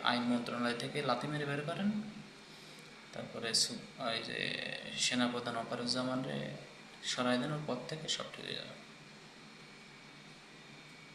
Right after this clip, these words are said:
একটা জিনিস চিন্তা করে দেখেন, আহ, শেখ হাসিনাকে ওই যে প্রতিশ্রুতি না দেওয়া পর্যন্ত শেখ হাসিনা কিন্তু, আহ,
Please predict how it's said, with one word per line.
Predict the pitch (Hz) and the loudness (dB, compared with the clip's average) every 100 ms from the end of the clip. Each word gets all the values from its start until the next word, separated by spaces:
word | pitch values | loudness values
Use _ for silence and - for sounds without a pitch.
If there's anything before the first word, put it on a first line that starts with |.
| - - - - - - - 147 | -16 -16 -16 -16 -14 -12 -2 -2
একটা | 151 143 | 2 2
জিনিস | 139 143 135 | 4 8 8
চিন্তা | 135 135 135 | 8 2 2
করে | 135 | 2
দেখেন, | 131 156 175 143 151 - - - - - - - - - - - - - | 2 0 0 0 -2 -6 -10 -14 -14 -14 -14 -14 -16 -14 -12 -12 -10 -6
আহ, | 58 - - - - - - | -2 -2 -2 -4 -8 -10 0
শেখ | - 143 143 | 4 4 4
হাসিনাকে | 151 - 170 170 - 175 - - - - - - - - | 4 4 4 2 0 -6 -8 -12 -14 -14 -14 -14 -14 -2
ওই | 131 131 | 2 4
যে | 135 120 113 - - - - - - - - | 6 6 6 4 4 4 2 -4 -10 -8 0
প্রতিশ্রুতি | 143 147 170 - 180 170 170 | 2 8 10 10 8 0 2
না | 156 147 151 | 6 6 6
দেওয়া | 151 151 | 4 4
পর্যন্ত | 151 147 147 151 | 4 0 2 4
শেখ | 151 151 | 4 4
হাসিনা | 156 175 | 0 0
কিন্তু, | 180 185 | -2 -4
আহ, | 180 | -4